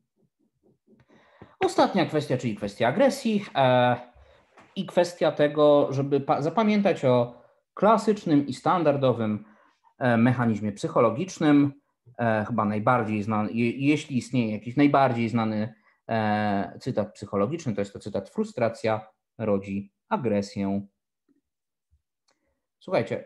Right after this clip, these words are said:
myślę, że tutaj chciałbym, chciałbym podbić to, że bardzo często te wszelkie mechanizmy agresji społecznej, które się dzieją teraz,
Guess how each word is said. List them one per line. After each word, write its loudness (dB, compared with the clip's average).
myślę, -4
że -2
tutaj 2
chciałbym, -2
chciałbym -4
podbić -6
to, 2
że 0
bardzo 0
często -4
te -2
wszelkie -4
mechanizmy -6
agresji -2
społecznej, -4
które -6
się -10
dzieją -4
teraz, -18